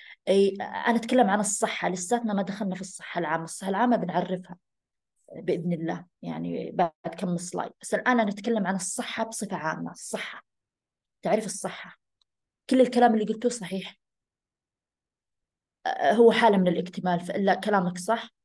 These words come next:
الصحة نعمة واكتمال، اكتمال الصحة. أعتقد إنه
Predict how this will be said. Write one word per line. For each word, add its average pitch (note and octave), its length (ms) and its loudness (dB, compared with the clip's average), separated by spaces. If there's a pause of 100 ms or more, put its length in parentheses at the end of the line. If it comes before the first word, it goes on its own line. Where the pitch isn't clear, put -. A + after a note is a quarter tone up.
(160)
الصحة - 360 -4
نعمة F3+ 300 0
واكتمال، F#3+ 580 -4 (580)
اكتمال F#3 340 0
الصحة. A3 640 -4 (140)
أعتقد F#3 360 -2
إنه F#3+ 460 0